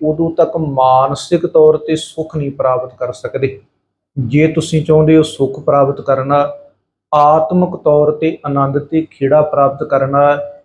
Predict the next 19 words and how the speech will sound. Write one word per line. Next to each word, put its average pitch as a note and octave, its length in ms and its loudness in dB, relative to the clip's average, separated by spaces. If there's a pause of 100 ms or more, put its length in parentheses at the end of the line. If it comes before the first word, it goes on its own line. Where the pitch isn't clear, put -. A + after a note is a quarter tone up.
(260)
ਇਸ E3+ 200 -4 (220)
ਕਾਲ E3 360 4
ਨੂੰ G#3+ 180 -2 (100)
ਆਪਣੇ D#3 340 -2
ਜੀਵਨ C3+ 340 -6
ਵਿੱਚੋਂ C#3 300 -4
ਤਿਆਗਣਾ C3 440 0
ਪਵੇਗਾ D3+ 580 2 (580)
ਕਿ F3 40 2
ਮੈਂ F3 180 2
ਕੋਈ F3 480 2
ਵੀ G3+ 240 0
ਕਾਰਜ C#3+ 360 2
ਕਰਾਂ, C#3 340 2 (640)
ਭਾਵੇਂ D3 280 2
ਪ੍ਰਸ਼ਾਦਾ C#3 680 0
ਹੀ D3+ 140 -2
ਛਕਣ C#3+ 360 -4
ਲੱਗਾ, C#3+ 580 0